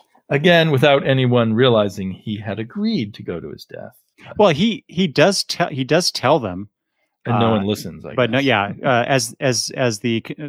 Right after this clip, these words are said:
Speaker 2: Contraxians say, "It is inconceivable that a Contraxian would slay a Contraxian. The Jack of Hearts must be the murderer."
Speaker 1: Right. Yeah, it would have,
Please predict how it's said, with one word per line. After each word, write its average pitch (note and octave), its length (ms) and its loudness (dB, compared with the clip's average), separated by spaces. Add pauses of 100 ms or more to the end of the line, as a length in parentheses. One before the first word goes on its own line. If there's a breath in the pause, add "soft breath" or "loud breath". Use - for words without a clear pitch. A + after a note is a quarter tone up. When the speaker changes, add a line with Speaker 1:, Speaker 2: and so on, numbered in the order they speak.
(100)
Speaker 2:
Contraxians A#2 920 -2
say, G#2+ 360 -2
"It A#2+ 80 -4
is B2 120 0
inconceivable E3 760 0
that A#2 100 2
a A2 60 2
Contraxian A#2 840 -2 (280 soft breath)
would A#2+ 160 -2
slay B2 400 0
a A#2 100 -8
Contraxian. A2 800 -2 (300 soft breath)
The A#2+ 100 -2
Jack C#3+ 260 2
of B2+ 100 2
Hearts A#2+ 340 0 (120)
must A#2+ 460 -2
be A2 160 -4
the G#2 80 -4
murderer." G2+ 500 -4 (400)
Speaker 1:
Right. F2 380 -10 (3500 soft breath)
Yeah, C3+ 120 2
it C3+ 80 0
would F#3 140 4
have, F#3+ 120 2